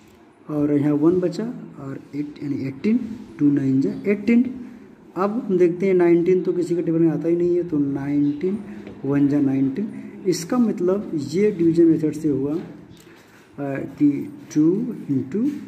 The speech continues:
नाइनटीन, ये हो गया ऐसे, यानी थर्टी एट इक्वल टू टू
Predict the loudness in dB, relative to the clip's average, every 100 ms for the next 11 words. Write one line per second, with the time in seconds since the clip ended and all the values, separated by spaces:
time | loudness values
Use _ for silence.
0 | -16 -8 -4 -4 -4 -10 -16 -18 -20 -20
1 | -20 -20 -20 -20 -18 -12 -6 -6 -6 -10
2 | -12 -12 -14 -16 -20 -20 -20 -20 -20 -20
3 | -20 -20 -20 -20 -12 -10 -8 -10 -12 -14
4 | -20 -10 0 4 4 0 -8 -14 -18 -18
5 | -10 -8 -8 -6 -6 -6 -6 0 2 2
6 | -2 -10 -8 -8 -8 -8 -8 -8 -10 -10
7 | -4 -2 -2